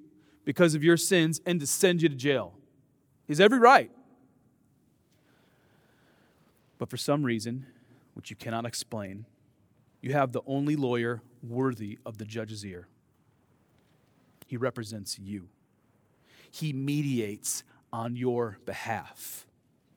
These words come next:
He stands up, walks around the table, which you're sitting at, and he stands right in front of the judge.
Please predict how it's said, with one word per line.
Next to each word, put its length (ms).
He 80
stands 360
up, 160
walks 300
around 180
the 80
table, 380
which 160
you're 60
sitting 340
at, 160
and 100
he 40
stands 400
right 200
in 80
front 220
of 60
the 60
judge. 540